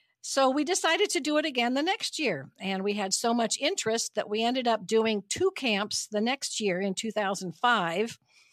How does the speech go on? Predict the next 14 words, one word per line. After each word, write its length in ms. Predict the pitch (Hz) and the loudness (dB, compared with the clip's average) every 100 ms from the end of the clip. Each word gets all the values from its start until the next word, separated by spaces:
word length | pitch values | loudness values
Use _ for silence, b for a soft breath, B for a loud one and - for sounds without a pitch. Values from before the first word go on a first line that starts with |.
| B B B B | B B B B
And 180 | 233 240 | 0 2
at 140 | 240 285 | 2 2
that 240 | 370 494 _ - | 0 0 _ -4
time, 460 | - 254 208 214 208 | 0 2 2 0 0
I 160 | 214 | 2
was 320 | 233 226 - - _ - | 4 4 0 -8 _ -4
invited 480 | 208 208 220 226 | 0 2 2 0
to 80 | 226 | -2
do 180 | 202 220 | 0 2
a 80 | 202 | 2
magazine 640 | 202 240 311 311 240 208 | 2 0 0 0 -2 -2
article 440 | 185 180 180 190 | 0 0 -2 -4
for 160 | 202 208 | -4 -4
Stroke 460 | - 226 233 240 | -2 2 2 2